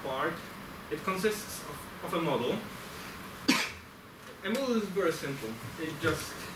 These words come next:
ha-, it, it has query data, uh, anti-fraud query data. So we just put everything in it. Cardholder data, transaction info, and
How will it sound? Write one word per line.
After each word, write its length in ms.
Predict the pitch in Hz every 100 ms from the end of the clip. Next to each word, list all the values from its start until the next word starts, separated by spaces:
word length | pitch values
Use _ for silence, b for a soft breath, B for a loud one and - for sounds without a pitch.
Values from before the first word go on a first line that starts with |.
| - -
ha-, 100 | - - -
it, 180 | 156 143 165
it 100 | 165
has 200 | 208 196 - -
query 240 | 208 175
data, 300 | - 120 156 151 - -
uh, 420 | 156 151 143 -
anti-fraud 480 | 180 175 165 156 147 -
query 220 | 160 127
data. 320 | 113 113 147 180 - - - - -
So 60 | 156
we 100 | 139
just 220 | 147 -
put 100 | 151 139 - - - -
everything 460 | 160 143 - 123
in 80 | 117
it. 100 | 127 - - -
Cardholder 580 | 196 196 - 208 196 190
data, 400 | 190 190 190 190
transaction 460 | 165 143 156 - 175
info, 300 | 165 160 165 160 156 - - - - - 196
and 180 | 196